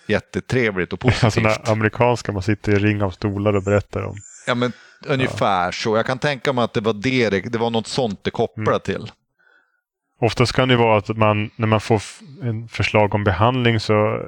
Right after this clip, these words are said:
Speaker 2: är betänketiden inte så lång heller, va?
Speaker 1: Nej,
Speaker 2: Någon
Speaker 1: precis.
Speaker 2: säger någonting, läser från en lista och så förväntas man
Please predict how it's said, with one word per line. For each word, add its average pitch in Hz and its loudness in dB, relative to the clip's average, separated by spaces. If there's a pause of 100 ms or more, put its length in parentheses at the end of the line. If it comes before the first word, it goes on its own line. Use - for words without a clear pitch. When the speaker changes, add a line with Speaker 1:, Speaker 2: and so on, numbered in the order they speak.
(100)
Speaker 2:
är 120 -6
betänketiden 110 -2
inte 101 -8
så 113 -2
lång 127 -2
heller, 98 0
va? 104 -6 (280)
Speaker 1:
Nej, 92 0
Speaker 2:
Någon 110 0
Speaker 1:
precis. 110 0
Speaker 2:
säger 113 4
någonting, 110 2
läser 107 2
från 110 0
en 104 0
lista 104 -2
och 98 -4
så 107 -4
förväntas 104 0
man 101 2